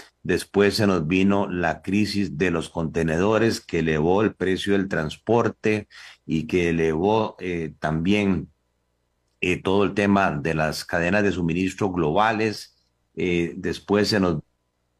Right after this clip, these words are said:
de Rusia a Ucrania en febrero del dos mil veintidós, que disparó la inflación mundial, eh, sobre todo de energía, petróleo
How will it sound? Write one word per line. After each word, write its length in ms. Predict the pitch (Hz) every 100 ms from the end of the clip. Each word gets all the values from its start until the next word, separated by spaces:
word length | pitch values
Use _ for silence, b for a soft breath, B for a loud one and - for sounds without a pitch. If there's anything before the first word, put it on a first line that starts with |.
| _ _ _ 98 101 104 98 b b b _
de 160 | 80 85
Rusia 500 | 85 98 95 107 101
a 240 | - 87
Ucrania 600 | 80 104 117 110 110 104
en 180 | - 85
febrero 480 | 76 85 78 87 98
del 80 | 98
dos 140 | 87
mil 160 | 85 87
veintidós, 720 | 90 92 82 90 92 120 113
que 160 | - 85
disparó 800 | 80 76 - 78 82 117 110 - b b _ -
la 140 | 87
inflación 560 | 90 78 82 69 92 98
mundial, 800 | 104 98 82 95 101 127 131 -
eh, 220 | 82 82
sobre 320 | 76 82 82
todo 420 | - 95 92 104 104
de 420 | 90 92 101 104
energía, 720 | 90 76 - 113 123 98 95
petróleo 680 | - - 110 110 87 92 95